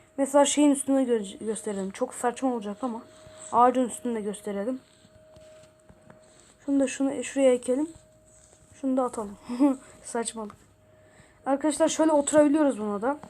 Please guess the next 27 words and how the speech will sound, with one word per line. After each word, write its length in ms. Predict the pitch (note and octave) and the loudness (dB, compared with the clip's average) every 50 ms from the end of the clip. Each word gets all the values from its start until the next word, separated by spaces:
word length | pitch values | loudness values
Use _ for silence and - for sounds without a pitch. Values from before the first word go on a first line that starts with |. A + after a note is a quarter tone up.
| - - - - _ _ - - - - | -20 -20 -20 -20 _ _ -18 -18 -8 0
Yine 160 | D#4 E4 E4 | 4 4 4
ko-, 300 | D4+ D4+ D4+ - - B3+ | 4 4 2 -2 -2 0
buna 320 | C4+ D4+ D#4 D4 C4 A#3+ B3+ | 2 4 4 4 2 6 6
bastığımızda 640 | D4+ E4 D#4+ E4 - C#4+ C4+ C4+ C4+ C#4 E4+ E4+ | 6 6 6 4 0 0 0 0 0 0 0 0
üzerinden 420 | - D#4 B3+ C4+ C#4+ B3+ B3+ C#4 C4+ | 0 0 0 2 2 2 2 0 0
çıkıyoruz. 460 | C4 - - - B3+ B3 C#4+ F#4 G#4 - - - - - - - - | -2 -4 -6 -4 -2 -2 -2 -2 -4 -8 -14 -20 -20 -20 -20 -14 -6
Bu 80 | - F4 | -2 2
da 60 | F#4+ | 4
ikili 280 | F#4 F4+ E4 E4+ D#4 E4 | 4 4 6 4 2 4
koltuk. 580 | - C#4 B3 A3+ G#3+ - D#4+ E4 - - - - - _ _ _ - - - _ _ - - - _ _ _ | 4 4 4 4 2 -2 -6 -6 -10 -18 -20 -20 -20 _ _ _ -20 -20 -20 _ _ -20 -20 -20 _ _ _
Gördüğünüz 380 | - G#3 G3+ G3 G3+ G3 F#3+ G3 | -10 -8 -6 -6 -8 -8 -8 -8
gibi. 240 | G#3 G#3 B3+ C#4+ D4+ - - - - - - - _ - - - - - - - - - - - - - - - - - - - | -6 -4 -4 -4 -6 -8 -16 -20 -20 -20 -20 -20 _ -20 -20 -20 -20 -20 -20 -20 -20 -20 -20 -20 -20 -20 -20 -20 -20 -20 -6 -2
Ama 100 | D#4 F4+ | 0 0
şöyle 260 | D#4+ - E4+ E4 F#4+ F4+ | 2 2 2 2 2 2
bir 40 | |
saçmalık 540 | F#4 - F4 D#4+ D#4 - F4 F#4 F#4 F4+ E4 | 4 6 6 6 6 6 4 4 4 4 6
var. 240 | E4+ E4+ G#4+ - - - - - - - - | 6 6 6 6 0 -10 -20 -20 -20 -12 -8
Biz 260 | - E4+ E4+ C#4+ B3+ B3+ | -8 -6 -4 -2 0 2
buradan, 340 | D#4+ F4 E4+ E4 E4 - - - - - - - - - | 4 6 6 6 6 4 2 -6 -16 -20 -20 -18 -4 0
e, 140 | D4 D4 | 0 0
sadece 440 | C4+ - - D#4 D#4 D#4+ D#4+ F4+ D4 | 2 4 6 6 8 8 6 6 4
buraya 160 | C#4+ D4+ E4 | 6 6 6
oturuyoruz. 480 | D4 - - - G#3 G3+ F#3+ F#3 - - - | 6 4 2 -2 -6 -6 -6 -8 -8 -2 0
Ben 80 | D4 | 2
onu 260 | D#4 D#4 D4+ D4+ C#4 C4+ | 4 4 4 4 4 4
pek 200 | D4 D4 D4 D4 | 2 2 2 2
anlamadım. 440 | C#4+ D4 D4 C#4 A#3+ A3+ A#3 C#4 | 4 4 4 2 2 -2 -4 -6